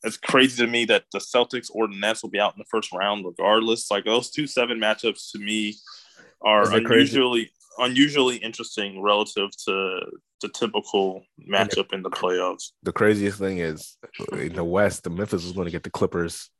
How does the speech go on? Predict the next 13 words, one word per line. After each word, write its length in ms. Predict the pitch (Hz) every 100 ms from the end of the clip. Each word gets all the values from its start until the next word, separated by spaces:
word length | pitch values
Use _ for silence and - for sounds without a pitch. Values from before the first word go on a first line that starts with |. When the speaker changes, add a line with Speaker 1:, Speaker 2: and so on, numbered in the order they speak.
| _ _ _ _ _
Speaker 2:
if 160 | 87
they 140 | 82 85
didn't 220 | 78 80
get, 260 | 85 82 - _ - - _ _ _ -
you 160 | 92
know, 340 | 78 78 80 60
um, 460 | 78 76 73 73 - _ 78 -
Speaker 1:
Yeah, 200 | 135 127
and 100 | 139
I, 40 |
Speaker 2:
uh, 60 | - -
Speaker 1:
and 100 |
I, 100 | 185